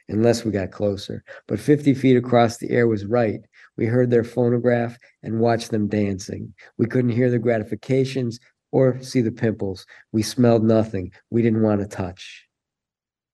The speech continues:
And then the next paragraph after that, "For a while I watched them. Then I gazed beyond into shimmering nullity,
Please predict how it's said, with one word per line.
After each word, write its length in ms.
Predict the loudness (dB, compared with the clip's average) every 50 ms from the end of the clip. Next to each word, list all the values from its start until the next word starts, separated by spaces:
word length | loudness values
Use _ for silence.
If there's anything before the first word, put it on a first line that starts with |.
| _ _ -8
And 140 | -4 -2 0
then 120 | 2 2
the 80 | 2 2
next 380 | 2 2 2 0 0 -2 -6 -4
paragraph 340 | -2 0 2 2 0 0 -2
after 120 | -4 -4
that, 240 | -2 -2 -2 -2 -4
"For 100 | -4 -2
a 60 | -2
while 320 | 0 0 2 2 2 2 2
I 80 | 0
watched 500 | 0 0 0 0 0 0 -2 -4 -10 -14 -14
them. 240 | -12 -12 -14 -18 _ _ _ _ _ _ _ _ _ _ _ _ _ _ -14
Then 680 | -12 -8 -2 0 2 2 4 4 2 2 -2 -4 -8 -14 _ _ _ _ _ -4
I 120 | -2 -2 -2
gazed 460 | 0 2 2 2 2 2 0 -2 0
beyond 500 | 0 2 4 4 4 4 4 2 0 -2
into 260 | -4 -6 -6 -6 -6
shimmering 580 | -8 -6 -4 -2 0 2 2 2 2 2 0 0
nullity, 600 | 0 2 2 2 0 -2 -2 -6 -8 -8 -8